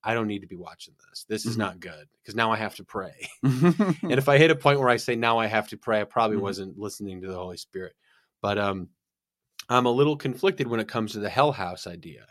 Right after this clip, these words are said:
Speaker 2: Right.
Speaker 1: So it's like, I get the idea.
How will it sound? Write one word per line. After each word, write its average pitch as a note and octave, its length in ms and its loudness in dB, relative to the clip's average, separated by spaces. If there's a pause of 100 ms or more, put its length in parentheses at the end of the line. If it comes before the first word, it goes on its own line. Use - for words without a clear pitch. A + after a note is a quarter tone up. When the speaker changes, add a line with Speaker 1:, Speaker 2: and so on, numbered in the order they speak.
(140)
Speaker 2:
Right. G2 280 4 (120)
Speaker 1:
So B2 220 4
it's A#2+ 160 -2
like, A#2+ 360 2 (540)
I A#2+ 140 4
get C3 340 2
the B2 120 4
idea. A2 640 0